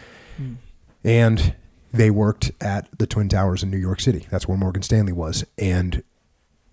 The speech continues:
Speaker 2: he felt like they needed to do drills, like they needed to prepare, and that, like, well, what happened if the towers came under attack? And they ran a bunch of drills. And when September eleventh came,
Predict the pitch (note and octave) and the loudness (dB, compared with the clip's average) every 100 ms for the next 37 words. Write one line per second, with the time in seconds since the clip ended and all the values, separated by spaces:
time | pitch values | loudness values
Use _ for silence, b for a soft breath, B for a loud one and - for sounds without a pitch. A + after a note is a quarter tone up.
0 | _ _ - C3 B2 A#2+ G#2 - _ _ | _ _ -2 2 4 4 2 -8 _ _
1 | _ _ _ - - - - A2 - - | _ _ _ -12 -8 -4 -2 0 -2 -2
2 | A#2 - G#2+ G#2 G#2 G2 F#2+ G2 F#2+ C3 | 0 0 0 0 -2 -4 -2 0 6 8
3 | A#2+ A2 G#2 - G#2+ G#2 G2 A2 - - | 8 4 2 0 2 2 2 0 0 4
4 | A#2+ A2+ A2 G#2+ G2+ G2 G2+ G2 G2+ F#2+ | 6 8 8 6 2 -2 -6 -6 -6 -4
5 | G#2+ G2+ A2 F#2+ F#2 G#2+ G#2 G2+ - G#2 | -2 -2 -2 -6 -2 2 2 2 0 0
6 | G#2+ F#2+ - C#3+ B2+ - B B B B | 2 2 4 4 4 0 B B B B
7 | F#2 F#2 F2+ E2+ E2+ F#2+ G2+ - A2 G#2+ | -2 0 0 -2 -4 0 0 0 2 2
8 | E2+ - - - _ B B D3+ B B | 2 -2 -8 -10 _ B B -20 B B
9 | B - G2+ G2 F#2 F2 - _ _ _ | B -4 0 2 0 -4 -12 _ _ _
10 | _ _ _ _ - G#2+ F#2+ F#2 A#2 A#2+ | _ _ _ _ -4 0 0 0 2 4
11 | A2 G#2+ A#2 G#2+ - F#2+ F2+ F2 | 4 4 4 2 2 0 0 -4